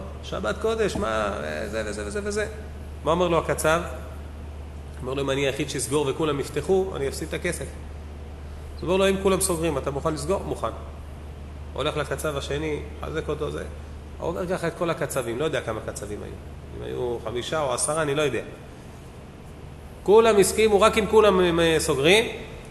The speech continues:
חוץ מאחד. איי, איי, איי, איי, איי.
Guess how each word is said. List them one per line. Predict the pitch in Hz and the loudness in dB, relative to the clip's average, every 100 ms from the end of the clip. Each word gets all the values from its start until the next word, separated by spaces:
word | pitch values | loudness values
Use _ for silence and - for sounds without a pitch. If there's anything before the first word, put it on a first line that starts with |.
| - - - | -16 -16 -10
חוץ | 131 143 | -8 -2
מאחד. | 120 110 90 - - - - - 113 113 - - - - - - - - - - - - - - 110 | -2 -2 -6 -8 -14 -14 -16 -14 -12 -14 -14 -14 -14 -14 -16 -16 -16 -16 -14 -14 -14 -14 -14 -12 -8
איי, | 107 | -8
איי, | 104 | -6
איי, | 101 101 101 101 | -6 -6 -8 -8
איי, | 101 104 | -8 -8
איי. | 101 | -8